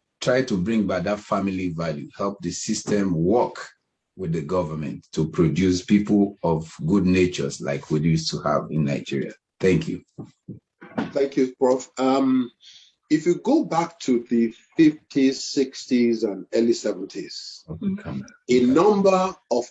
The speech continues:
Speaker 2: our schools,
Speaker 1: Camera, make a face.
Speaker 2: a number of our schools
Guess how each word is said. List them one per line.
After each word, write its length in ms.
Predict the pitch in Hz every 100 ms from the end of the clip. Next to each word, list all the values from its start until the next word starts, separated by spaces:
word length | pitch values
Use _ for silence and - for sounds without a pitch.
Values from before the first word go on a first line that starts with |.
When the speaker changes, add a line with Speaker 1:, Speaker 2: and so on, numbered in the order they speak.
| -
Speaker 2:
our 220 | 120 117
schools, 920 | - - - 139 104 - 98 92 - -
Speaker 1:
Camera, 320 | 80 78 76
make 140 | 82 -
a 80 | 107
face. 300 | - 73 -
Speaker 2:
a 200 | 110 113 113
number 240 | 147 165
of 140 | 147 127
our 100 | 113
schools 1000 | - - 135 135 127 117 - - -